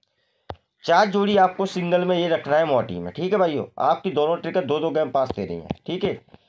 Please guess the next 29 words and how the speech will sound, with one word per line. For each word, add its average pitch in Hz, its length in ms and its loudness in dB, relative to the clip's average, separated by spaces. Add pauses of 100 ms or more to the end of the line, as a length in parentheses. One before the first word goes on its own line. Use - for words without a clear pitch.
(320)
और 175 240 -2
चार 220 260 4
जोड़ी 208 240 2
आपको 185 300 2
special 165 340 -6
में 160 100 -2
ये 131 80 0
रखना 87 280 -4
है, 87 160 -8 (320)
तो 151 100 -2
इनकी 170 200 -2
पलट 180 340 0
करोगे 165 300 -2
तो 180 120 -2
सोलह 156 300 -2
जोड़ी 117 240 -4
हो 95 80 -4
गई, 92 160 -8
ठीक 156 220 -10
है। 117 140 -6 (200)
और - 160 -10
सोलह 208 320 2
जोड़ी 180 260 0
आपकी 180 240 0
क्या 185 160 0
हो 156 100 4
गई, 190 140 -2
Covering 139 420 0
वाली। 95 340 -2